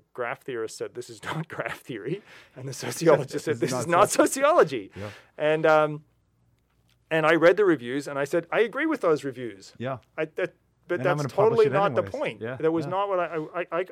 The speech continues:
Speaker 1: I could have told you that. I wasn't trying to do a book on graph theory. I wasn't trying to do a book on sociology or social networks. I was trying to do this new thing.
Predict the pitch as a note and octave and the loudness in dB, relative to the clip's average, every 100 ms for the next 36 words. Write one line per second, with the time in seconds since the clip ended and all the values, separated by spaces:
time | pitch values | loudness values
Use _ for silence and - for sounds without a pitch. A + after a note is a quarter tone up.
0 | - F3 - G#3 D#3 - A#2 G#2+ F#2 F#2 | -4 -4 -2 -4 -4 -6 -6 -6 -12 -14
1 | A#2+ D3+ D#3+ D#3+ - D#3 E3+ E3 B2 A#2+ | -10 -6 -6 -8 -8 -6 -6 -10 -10 -8
2 | A2 - - G#2 F#2+ F#2+ - A2+ A#2 B2+ | -8 -10 -14 -14 -14 -14 -16 -14 -12 -14
3 | A#2 C3+ C#3+ C#3 A2 G2 G#2 - G2+ - | -12 -8 -8 -8 -10 -10 -10 -12 -16 -16
4 | G2+ - F#2+ F#2+ G2+ G2 - A2 - G2 | -18 -16 -14 -14 -16 -18 -12 -12 -12 -16
5 | G2 G#2 A2 _ _ _ _ _ - C3 | -16 -18 -20 _ _ _ _ _ -20 -8
6 | E3 E3 C#3+ C3+ C3+ B2+ B2 - A#2 E2 | -4 -2 -2 -4 -8 -10 -16 -14 -16 -18